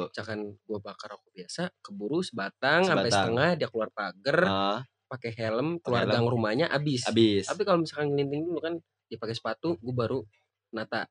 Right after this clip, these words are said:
Speaker 2: Ngelinting,
Speaker 1: Dia,
Speaker 2: iya.
Speaker 1: dia, dia, dia keluar pagar, gue baru peng-, lipet.
Speaker 2: Iya,
Speaker 1: Jadi kayak
Speaker 2: bener.
Speaker 1: lama, jadi,
Speaker 2: Lama.
Speaker 1: oh, nggak usah deh, ntar aja.
Speaker 2: Ntar aja
Speaker 1: Oh,
Speaker 2: deh di
Speaker 1: jadi,
Speaker 2: kampus gitu
Speaker 1: jadi,
Speaker 2: ya. Karena
Speaker 1: jadi
Speaker 2: itu jadi ngurangin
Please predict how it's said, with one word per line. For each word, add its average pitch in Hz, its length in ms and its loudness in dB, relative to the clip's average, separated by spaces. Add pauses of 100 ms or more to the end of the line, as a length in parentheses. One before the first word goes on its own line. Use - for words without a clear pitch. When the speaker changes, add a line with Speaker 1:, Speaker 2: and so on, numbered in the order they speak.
Speaker 2:
Ngelinting, 127 560 8
Speaker 1:
Dia, 135 160 8
Speaker 2:
iya. 123 120 12
Speaker 1:
dia, 113 120 10
dia, 143 120 8
dia 147 120 6
keluar 139 340 6 (300)
pagar, 143 360 4 (120)
gue - 320 -10
baru 127 160 4
peng-, 123 320 0
lipet. 117 420 -2 (100)
Speaker 2:
Iya, - 40 -20
Speaker 1:
Jadi 120 140 10 (180)
kayak 101 160 4
Speaker 2:
bener. 104 200 4
Speaker 1:
lama, - 160 0
jadi, 120 200 -4
Speaker 2:
Lama. 101 340 2 (140)
Speaker 1:
oh, 117 80 0
nggak 104 140 -2
usah 120 100 -10
deh, 127 80 0
ntar 104 160 -4
aja. 101 200 -8
Speaker 2:
Ntar 104 200 4
aja 104 160 6
Speaker 1:
Oh, 110 80 8
Speaker 2:
deh 107 80 6
di 101 80 4
Speaker 1:
jadi, 101 80 -4
Speaker 2:
kampus 98 400 2
gitu 113 160 -2
Speaker 1:
jadi, 110 120 8
Speaker 2:
ya. 98 80 2
Karena 110 180 4
Speaker 1:
jadi 107 100 4
Speaker 2:
itu 156 120 2
jadi 151 160 4
ngurangin 139 520 4